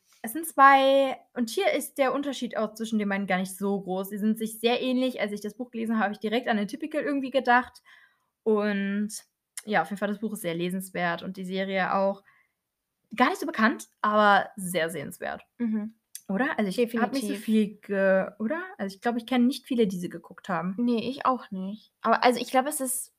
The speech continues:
Speaker 2: indirekt bekannt sozusagen,
Speaker 1: Mhm.
Speaker 2: aber
Speaker 1: Ein
Speaker 2: es wird,
Speaker 1: Insider.
Speaker 2: <laughs> ja, es wird wirklich nicht viel Werbung gemacht, was eigentlich auch schade ist,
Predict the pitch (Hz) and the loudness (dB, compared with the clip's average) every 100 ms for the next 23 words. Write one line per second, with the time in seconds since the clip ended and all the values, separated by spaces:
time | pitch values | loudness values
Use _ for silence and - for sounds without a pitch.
0 | _ 240 269 240 196 196 - 202 214 196 | _ 0 2 4 2 2 -2 -4 0 0
1 | 208 202 208 208 202 202 196 202 220 214 | 0 -4 -6 -6 0 2 4 6 6 6
2 | 208 208 208 - _ _ _ _ 196 190 | 4 4 2 -8 _ _ _ _ -2 8
3 | 247 226 220 165 180 202 294 - 226 240 | 10 10 8 6 8 6 6 4 6 10
4 | 196 208 - - _ - 220 254 - - | 10 8 -2 -12 _ -10 -4 -2 -4 -10
5 | 214 - - - 370 202 185 185 185 185 | -8 -8 -12 -16 -8 -6 -4 -6 -6 -8
6 | 190 - 220 - _ 240 269 349 - - | -10 -14 -14 -16 _ -4 -2 -4 -10 -14
7 | - 196 180 208 - 196 220 - | -10 -6 -4 -6 -10 -12 -14 -20